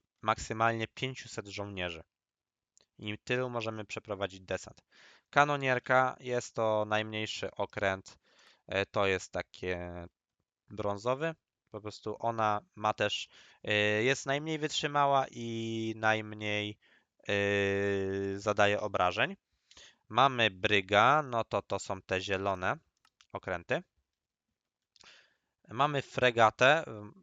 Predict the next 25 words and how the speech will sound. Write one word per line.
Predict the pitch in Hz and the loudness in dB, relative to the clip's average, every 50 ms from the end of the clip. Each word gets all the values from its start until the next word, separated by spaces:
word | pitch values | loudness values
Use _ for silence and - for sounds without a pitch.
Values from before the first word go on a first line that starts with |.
| 101 - | -14 -8
Ja | 107 104 101 98 | -2 -2 0 -2
fregaty | - - - 95 95 90 95 92 - - - 92 92 | -2 -2 -4 -4 -4 -2 -4 -6 -6 -6 -8 -8 -8
nie | 90 95 98 107 117 113 101 | -8 -10 -10 -8 -4 -4 -4
mam, | 95 92 98 113 120 - | 0 0 -2 -2 -2 -2
ale | - 107 104 101 101 | -2 0 0 0 0
tutaj | - - 98 - 98 - | -4 -6 -6 -6 -6 -2
Paceł | - 110 101 - - 90 87 | 0 -2 -2 -2 -4 -10 -10
buduje | 90 95 90 95 90 87 85 | -12 -12 -10 -6 -6 -6 -8
fregatę. | - - 92 87 90 85 80 - 101 110 135 131 _ _ _ _ _ _ _ _ _ _ _ _ _ _ _ - | -8 -8 -8 -6 -4 -6 -4 0 0 0 0 0 _ _ _ _ _ _ _ _ _ _ _ _ _ _ _ -8
E, | 98 95 92 92 90 90 90 90 90 90 90 90 90 90 87 90 104 - _ _ _ _ _ | -6 -4 -2 -2 -2 -4 -4 -4 -6 -6 -6 -6 -6 -8 -8 -10 -12 -16 _ _ _ _ _
to | - 110 107 101 | -4 -2 -2 -2
są | 95 - - 92 90 | -2 -6 -10 -12 -8
te | - 95 92 92 | -6 -6 -6 -4
niebieskie | 95 95 95 101 98 - - - 82 | -6 -6 -2 -2 -4 -4 -4 -6 -8
okręty, | 85 - - 95 87 90 92 - 117 120 | -8 -6 -6 -8 -8 -8 -6 -6 -4 -4
one | 117 110 | -4 -4
są | - - | -6 -6
największymi | 98 95 98 101 104 98 98 95 90 - - 98 95 92 92 | -8 -4 0 0 0 0 -2 -8 -10 -8 -10 -10 -8 -8 -10
okrętami. | 92 - - 95 95 92 90 - 90 87 85 95 113 160 180 - _ _ - - - - - - - _ _ | -10 -8 -6 -8 -8 -8 -6 -8 -8 -8 -6 -8 -10 -10 -12 -16 _ _ -20 -20 -20 -20 -20 -20 -20 _ _
Mamy | 113 123 143 156 147 | 2 2 2 2 2
jeszcze | 135 - - 113 | -2 -2 -2 -2
transportowiec | - 120 113 - - 110 - - 110 95 95 90 98 | -2 -4 -4 -2 -6 -6 -4 -2 -2 -2 -2 -4 -4
rzeczny, | 95 107 101 92 - - - 123 151 180 | 0 2 2 2 2 -2 -2 -2 -2 -2
czyli | - - - 107 98 98 | -2 -4 -4 -4 -4 -4
ten | - - 92 87 85 87 82 | -6 -6 -8 -8 -10 -16 -18